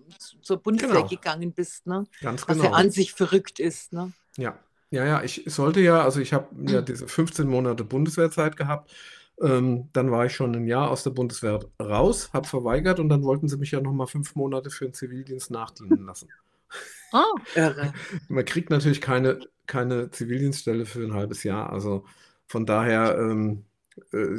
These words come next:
Speaker 2: das fiel auch in die Zeit, wo ich dann geheiratet hab. Und da war ich denen zu teuer und dann haben sie es sein lassen. <laughs> Aber ein Freund
Speaker 3: Ja,
Speaker 2: von mir,
Speaker 3: verstehe.
Speaker 2: der auch mit mir verweigert hat,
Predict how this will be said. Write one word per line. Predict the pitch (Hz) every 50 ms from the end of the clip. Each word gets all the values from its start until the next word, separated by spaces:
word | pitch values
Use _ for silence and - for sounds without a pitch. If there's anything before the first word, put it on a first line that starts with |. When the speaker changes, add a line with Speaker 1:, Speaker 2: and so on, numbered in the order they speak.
| 117
Speaker 2:
das | 120 110 - -
fiel | - - 175 175
auch | 156 143
in | 143 131
die | 117 104
Zeit, | - - 127 127 151 147
wo | 143 123
ich | -
dann | - 120 107
geheiratet | 104 98 101 107 117 135 135 131 139 131 -
hab. | 127 123 135 - _ _ _ _ _ _ _ _ _ _ _ - - -
Und | 120
da | 110 104 95
war | 95 101
ich | 98 -
denen | - 101 101 98
zu | - 92
teuer | 85 - 95 90 98 95 92
und | 90
dann | 90 92 95
haben | 95 95
sie | 95 101
es | 92 - - - _ _
sein | - - 87 82 95 101
lassen. | 95 95 90 87 - - - - - - - -
<laughs> | - - - - _ - - - - - - _ _ _ _ -
Aber | - 110 120
ein | 120 -
Freund | - 120 117 - 160
Speaker 3:
Ja, |
Speaker 2:
von | - 202 202
mir, | 196 202 214
Speaker 3:
verstehe. | 220 214
Speaker 2:
der | 185 165 156 147 -
auch | 156 156 156
mit | 175 165 170
mir | 185 170
verweigert | - - 165 156 151 147 156 170 170 165 165
hat, | 165 170 165 - - - -